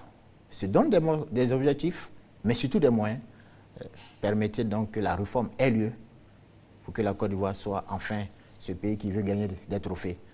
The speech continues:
Parce qu'on ne gagne pas des trophées, euh, sur des terrains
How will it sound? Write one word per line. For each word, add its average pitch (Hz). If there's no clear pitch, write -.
Parce -
qu'on 123
ne 110
gagne 104
pas 127
des 120
trophées, 104
euh, -
sur -
des 113
terrains 104